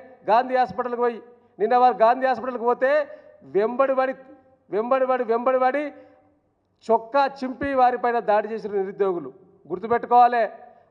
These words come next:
ఆనాడు నిరుద్యోగుల పేరు మీద మీరు అధికారంలోకి వచ్చిండ్రు, ఇలా అదే నిరుద్యోగులు మిమ్మల్ని వెంబడిస్తూ ఉన్నారంటే మీరు ఇచ్చిన హామీలు ఏది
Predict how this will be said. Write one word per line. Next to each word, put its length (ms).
ఆనాడు 280
నిరుద్యోగుల 480
పేరు 180
మీద 120
మీరు 160
అధికారంలోకి 480
వచ్చిండ్రు, 300
ఇలా 180
అదే 140
నిరుద్యోగులు 520
మిమ్మల్ని 340
వెంబడిస్తూ 540
ఉన్నారంటే 460
మీరు 200
ఇచ్చిన 220
హామీలు 320
ఏది 120